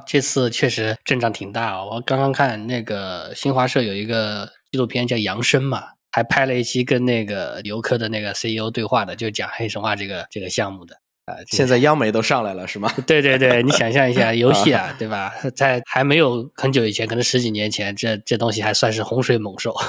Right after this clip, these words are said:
Speaker 1: <laughs>
Speaker 2: 对，对，对，
Speaker 1: 今天就不一样了，
Speaker 2: 是。
Speaker 1: 对。那我其实本来就喜欢玩游戏嘛，而且我其实挺喜欢玩魂类的游戏的。当然这个黑神话一开始的时候大家猜是个类魂游戏啊，后来陆续看爆料又发现不是，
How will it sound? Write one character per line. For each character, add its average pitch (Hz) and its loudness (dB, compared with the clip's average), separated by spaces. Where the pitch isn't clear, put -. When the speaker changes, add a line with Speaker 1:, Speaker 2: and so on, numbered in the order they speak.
Speaker 1:
<laughs> 117 0
Speaker 2:
对， 139 4
对， - -4
对， 117 4
Speaker 1:
今 117 4
天 104 2
就 107 4
不 117 -2
一 113 2
样 107 0
了， 80 -14
Speaker 2:
是。 101 -10
Speaker 1:
对。 87 -12
那 117 0
我 110 2
其 160 2
实 165 6
本 117 2
来 120 0
就 135 4
喜 - 0
欢 123 8
玩 123 6
游 131 4
戏 127 0
嘛， 92 -10
而 - -8
且 101 -4
我 107 -6
其 - -2
实 135 2
挺 127 -2
喜 - -6
欢 104 -2
玩 98 -6
魂 104 -6
类 143 2
的 101 -6
游 87 -8
戏 - -12
的。 - -14
当 147 -2
然 156 0
这 156 6
个 110 0
黑 - 2
神 143 2
话 151 6
一 139 0
开 165 0
始 135 -2
的 98 -6
时 110 -8
候 107 -6
大 123 2
家 120 2
猜 143 2
是 131 0
个 113 -2
类 120 0
魂 101 -6
游 92 -8
戏 - -6
啊， 147 -8
后 - -4
来 123 -2
陆 135 0
续 123 -2
看 123 -4
爆 123 2
料 113 0
又 113 -2
发 131 -4
现 127 2
不 101 -14
是， - -2